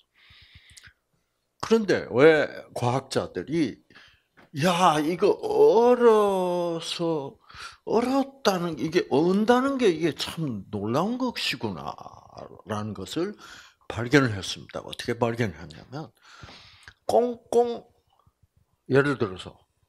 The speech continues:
금붕어를 키우다가 그게 날씨가 너무 추워서 어떻게 얼어버렸어. 어. 그러다가 날씨가 따뜻해져서 물이 녹으니까 어떻게?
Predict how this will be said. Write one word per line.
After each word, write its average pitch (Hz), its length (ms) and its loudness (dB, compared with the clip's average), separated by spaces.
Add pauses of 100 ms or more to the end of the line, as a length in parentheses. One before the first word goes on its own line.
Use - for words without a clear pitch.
(680)
금붕어를 175 640 2
키우다가 95 720 -8 (960)
그게 123 420 0
날씨가 135 480 0
너무 127 240 0
추워서 127 420 2
어떻게 101 320 -8 (1000)
얼어버렸어. - 960 -8 (1900)
어. 135 320 -6 (1500)
그러다가 175 300 -2
날씨가 147 540 -2
따뜻해져서 127 880 -4
물이 147 320 0
녹으니까 127 640 -4
어떻게? 110 300 -8